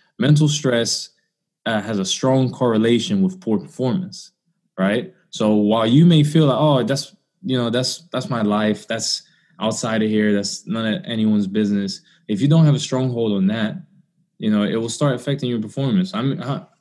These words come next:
I don't know if anyone else has been through that, right? But when I was young, you know,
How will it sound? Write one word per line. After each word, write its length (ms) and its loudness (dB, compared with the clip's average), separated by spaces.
I 80 -2
don't 140 6
know 100 6
if 100 0
anyone 280 2
else 120 -2
has 80 -2
been 180 2
through 220 0
that, 160 -10
right? 300 -6
But 360 -2
when 140 -2
I 120 4
was 160 4
young, 400 0
you 140 -6
know, 380 -2